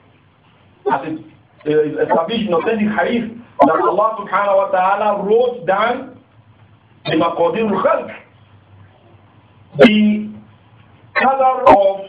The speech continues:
all the creations of Allah before the creation of heaven and earth, fifty years before that. So that is also what?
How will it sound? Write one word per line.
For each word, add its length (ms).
all 1040
the 80
creations 420
of 160
Allah 560
before 380
the 60
creation 280
of 260
heaven 440
and 220
earth, 280
fifty 300
years 400
before 320
that. 220
So 100
that 260
is 80
also 200
what? 400